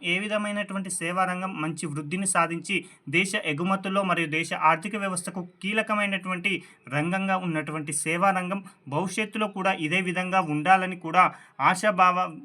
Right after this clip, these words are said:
ఆశాభావాన్ని ఈ యొక్క సర్వే అయితే వ్యక్తం చేయడం జరిగింది. కాబట్టి చాలా చాలా ఇంపార్టెంట్గా గుర్తుంచుకోండి. ఇక ఆర్థిక వ్యవస్థ యొక్క స్థితిగతులను కనుక మనం పరిశీలించినట్లయితే ముందుగా ప్రపంచ ఆర్థిక పనితీరుని అయితే గుర్తుంచుకుందామండి,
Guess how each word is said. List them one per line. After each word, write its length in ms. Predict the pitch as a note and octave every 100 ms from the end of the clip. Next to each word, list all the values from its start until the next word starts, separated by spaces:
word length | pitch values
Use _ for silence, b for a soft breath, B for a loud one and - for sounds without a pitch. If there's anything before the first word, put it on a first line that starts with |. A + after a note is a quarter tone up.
| - - D3
ఆశాభావాన్ని 680 | F3 G#3+ F3+ F3+ F3+ F3+ F3
ఈ 40 |
యొక్క 140 | E3+ D3 D3+
సర్వే 260 | D3 F3+ E3+
అయితే 200 | D3 F3+ D3 B B B2+
వ్యక్తం 320 | C#3 - G3 F3
చేయడం 300 | F3 E3+ E3+ E3+
జరిగింది. 360 | C#3+ C3 D#3 E3
కాబట్టి 300 | E3 D3+ D3+ E3+ -
చాలా 240 | C#3+ E3+ F3+
చాలా 200 | F#3 F3+ F3+ D3
ఇంపార్టెంట్గా 560 | C#3+ E3 D#3+ D#3 D#3+ D#3+ B B _ A#2
గుర్తుంచుకోండి. 680 | C#3 - F#3+ F#3 D#3 C#3 B2 - C#3
ఇక 80 | D#3 D#3 E3+
ఆర్థిక 260 | F#3 A3 G#3+
వ్యవస్థ 260 | G3 G3 - F#3
యొక్క 160 | G3 F#3+ F3 B -
స్థితిగతులను 760 | - F#3 F3 G3+ G#3 G#3 G3+ G3
కనుక 160 | F#3 F3+ E3
మనం 160 | D#3+ D3+
పరిశీలించినట్లయితే 1000 | C#3+ C#3+ G#3 G3 F#3 F#3 F3 E3+ F3 F#3+ F#3+ F#3 B -
ముందుగా 360 | E3+ G3 G#3 G#3+ G#3
ప్రపంచ 380 | D#3+ G#3 G#3 G3+ D#3+ D3+
ఆర్థిక 260 | E3+ G3 F3+
పనితీరుని 440 | F3 F3 F3 E3+ E3
అయితే 180 | D#3 F3+ F3 B B C3
గుర్తుంచుకుందామండి, 920 | D3 E3+ G3 F#3 F3+ F3+ F3 F3